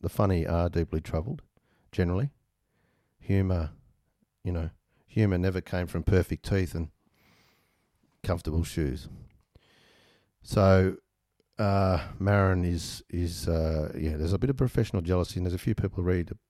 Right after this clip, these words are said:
pull Mark down, and I think that's a bit rude because, uh, a-, any of us podcasters, a little tiny nobody like me through to him, um, it took people to break doors down. It took people to,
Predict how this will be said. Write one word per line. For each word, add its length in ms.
pull 180
Mark 380
down, 280
and 140
I 80
think 220
that's 160
a 20
bit 100
rude 300
because, 420
uh, 240
a-, 280
any 180
of 140
us 300
podcasters, 880
a 240
little 220
tiny 340
nobody 380
like 200
me 200
through 260
to 180
him, 260
um, 500
it 180
took 220
people 260
to 60
break 320
doors 300
down. 300
It 120
took 200
people 240
to, 180